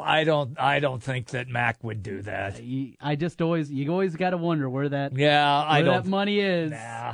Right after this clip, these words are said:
Speaker 1: I don't,
Speaker 2: I
Speaker 1: I don't
Speaker 2: hope that's
Speaker 1: know.
Speaker 2: not the case.
Speaker 1: No, I don't think so. I, it, look, it's, it's, it's one of those things that, and I think you're right. It was somebody looking for a headline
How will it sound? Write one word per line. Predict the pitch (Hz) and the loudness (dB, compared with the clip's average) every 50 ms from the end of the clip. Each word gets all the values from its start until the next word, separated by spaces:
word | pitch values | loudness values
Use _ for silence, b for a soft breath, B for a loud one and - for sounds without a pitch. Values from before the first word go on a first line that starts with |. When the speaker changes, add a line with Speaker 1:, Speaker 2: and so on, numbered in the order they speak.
| 110 117 | -6 -2
Speaker 1:
I | 135 135 151 | 2 2 4
don't, | 151 147 139 135 143 143 | 4 4 2 0 -2 0
Speaker 2:
I | 143 156 | 2 4
Speaker 1:
I | 160 | 4
don't | 160 151 139 | 4 2 2
Speaker 2:
hope | - - | 0 -4
that's | 156 156 - | -4 -2 -2
Speaker 1:
know. | 117 | 0
Speaker 2:
not | 147 139 135 - | -2 -2 -2 -4
the | 135 | -6
case. | - 147 175 175 180 | -6 -2 0 2 4
Speaker 1:
No, | 185 180 180 175 170 | 4 4 4 4 4
I | 170 165 160 | 4 4 4
don't | 151 139 139 117 | 4 2 2 0
think | - - 123 113 117 - | -4 -6 -4 -4 -4 -6
so. | - - 113 107 110 113 - | -6 -8 -6 -6 -6 -6 -4
I, | - 156 165 156 - 131 _ _ _ _ _ _ _ _ - | -2 -2 -2 -2 -4 -12 _ _ _ _ _ _ _ _ -2
it, | 226 226 - - | -2 -2 2 2
look, | 254 247 - | 0 2 4
it's, | 208 208 - - - - _ _ _ _ - | 2 0 0 -4 -12 -12 _ _ _ _ -6
it's, | 208 202 - - - _ - | -6 -4 -4 -6 -12 _ -4
it's | - 185 - - | -2 -2 -2 0
one | 185 247 302 349 | 0 0 0 0
of | 359 | 2
those | 247 220 196 175 135 - - - _ _ _ _ _ _ - | 2 2 2 2 0 -4 -8 -14 _ _ _ _ _ _ -2
things | 233 240 233 214 208 190 156 117 143 | -2 0 0 0 -4 -6 -8 -6 0
that, | 170 175 175 170 165 160 _ _ | 2 4 4 4 2 0 _ _
and | - 160 160 165 170 | -4 -2 -2 2 2
I | 185 | 2
think | 190 285 277 - - | 2 2 -2 -4 0
you're | 202 196 190 160 | 0 2 2 2
right. | 117 117 131 123 90 85 - - _ _ _ _ _ _ _ _ _ _ _ _ _ _ _ _ - | 2 2 0 0 0 -4 -8 -14 _ _ _ _ _ _ _ _ _ _ _ _ _ _ _ _ -8
It | 139 147 151 | -8 -6 -2
was | 147 139 131 - | -2 -2 -2 -2
somebody | - - 196 226 233 233 226 226 214 190 | 0 -2 -2 0 0 0 2 2 2 2
looking | 170 165 202 196 - 220 196 175 | 2 2 2 2 2 -2 -4 -4
for | - - 185 180 180 | -4 -4 0 2 2
a | 170 127 | 2 2
headline | 101 131 131 117 101 80 87 87 85 95 113 120 | 0 0 -2 -2 -4 -6 -8 -6 -6 -6 -6 -8